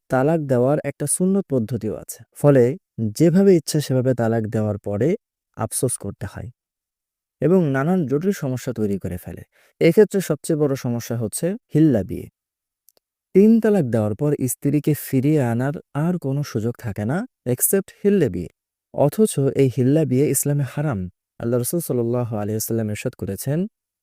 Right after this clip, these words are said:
"যে ব্যক্তি হালাল করে, যার জন্য হালাল করা হয় এবং যেই মেয়েটি হালাল হয়, এই তিনও জনের উপর আল্লাহ রব্বুল আলামিন অভিশাপ করেছেন।" তাছাড়া একজন গায়রতমন্দ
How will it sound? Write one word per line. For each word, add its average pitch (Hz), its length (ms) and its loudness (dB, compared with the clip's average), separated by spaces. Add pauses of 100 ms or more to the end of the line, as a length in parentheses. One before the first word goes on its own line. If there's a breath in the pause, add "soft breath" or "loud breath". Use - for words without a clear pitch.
(180)
"যে 123 220 4
ব্যক্তি 175 360 6
হালাল 139 400 2
করে, 160 320 0 (360)
যার 127 360 0
জন্য 139 360 -2
হালাল 143 320 0
করা 110 240 -2
হয় 143 200 -2
এবং 135 440 0
যেই 139 200 2
মেয়েটি 127 360 0
হালাল 123 400 -2
হয়, 95 260 -4 (460 soft breath)
এই 147 160 4 (160)
তিনও 185 340 6
জনের 147 300 4
উপর 170 300 0
আল্লাহ 120 220 2
রব্বুল 113 280 0
আলামিন 110 480 -2
অভিশাপ 110 500 -4
করেছেন।" - 380 -12 (460)
তাছাড়া 143 500 4
একজন 127 340 2
গায়রতমন্দ 131 640 2